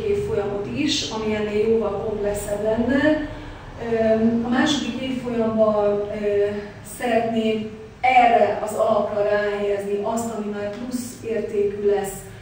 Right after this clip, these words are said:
ö, aszteroidákat, kentaurokban még gondolkodom, és állócsillagokat. Viszont amíg az ember a saját horoszkópjával, ö, az alapokkal nincsen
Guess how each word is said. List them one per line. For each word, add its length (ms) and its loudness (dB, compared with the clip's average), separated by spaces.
ö, 180 6
aszteroidákat, 1200 2
kentaurokban 840 4
még 200 -2
gondolkodom, 1120 0
és 160 -6
állócsillagokat. 1000 -4
Viszont 340 -6
amíg 280 6
az 120 2
ember 640 2
a 40 -6
saját 720 0
horoszkópjával, 1300 -4
ö, 220 0
az 80 -6
alapokkal 540 2
nincsen 340 -6